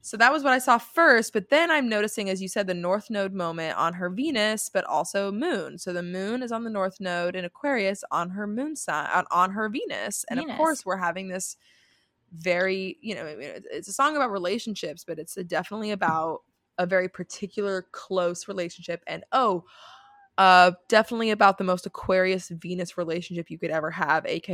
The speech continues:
Speaker 1: A falling in love with your best friend and pining from afar. That's
Speaker 2: I mean,
Speaker 1: literally the
Speaker 2: and that is
Speaker 1: Aquarius
Speaker 2: the
Speaker 1: Venus
Speaker 2: plot
Speaker 1: setup.
Speaker 2: of the music video.
Speaker 1: Exactly. I know,
Speaker 2: That is
Speaker 1: right?
Speaker 2: the literal plot of it.
Speaker 1: That is the Aquarius Venus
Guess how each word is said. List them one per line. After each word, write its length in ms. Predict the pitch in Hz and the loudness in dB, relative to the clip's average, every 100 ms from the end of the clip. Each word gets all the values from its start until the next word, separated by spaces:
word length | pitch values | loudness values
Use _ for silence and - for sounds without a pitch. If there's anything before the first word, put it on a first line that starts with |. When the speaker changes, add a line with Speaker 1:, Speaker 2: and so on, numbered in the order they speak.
| 139 | -2
Speaker 1:
A 40 | 165 | -2
falling 380 | - 160 151 165 | 2 2 2 -2
in 80 | |
love 160 | 151 147 | -4 -4
with 140 | 165 | -4
your 80 | 156 | -6
best 280 | - - - | -4 -4 -4
friend 220 | 147 135 | -8 -8
and 100 | 139 | -10
pining 340 | 185 - - - | -10 -12 -14 -16
from 140 | - | -18
afar. 400 | - - - 190 - | -14 -10 -8 -10 -10
That's 140 | 185 | -2
Speaker 2:
I 140 | 247 262 | 4 8
mean, 180 | 269 262 | 8 8
Speaker 1:
literally 40 | |
the 20 | 247 | 8
Speaker 2:
and 80 | 247 | 10
that 160 | 226 247 | 12 10
is 160 | 269 226 | 10 8
Speaker 1:
Aquarius 40 | |
Speaker 2:
the 60 | 240 | 6
Speaker 1:
Venus 180 | 160 | 6
Speaker 2:
plot 260 | 170 226 247 | 12 12 12
Speaker 1:
setup. 80 | 226 202 | 10 6
Speaker 2:
of 40 | |
the 80 | 220 | 8
music 360 | 208 330 247 180 | 10 8 6 2
video. 260 | 196 190 | -2 0
Speaker 1:
Exactly. 300 | 220 - 220 | 0 0 -2
I 120 | 156 208 | -4 -2
know, 120 | 262 | 0
Speaker 2:
That 100 | 254 | 0
is 40 | |
Speaker 1:
right? 260 | 208 214 190 - _ _ _ _ _ | 2 0 0 -8 _ _ _ _ _
Speaker 2:
the 60 | 233 | -2
literal 560 | 226 247 339 320 269 247 | 0 4 6 8 8 6
plot 320 | - 269 262 | 6 6 6
of 140 | 202 | 2
it. 180 | - - | -6 0
Speaker 1:
That 160 | 190 196 | 2 4
is 200 | 196 185 | 2 0
the 160 | 202 | -4
Aquarius 640 | 202 - 233 214 233 269 - | -4 -2 4 6 6 2 0
Venus 680 | 202 220 214 214 - - | -4 -2 0 -2 -4 -6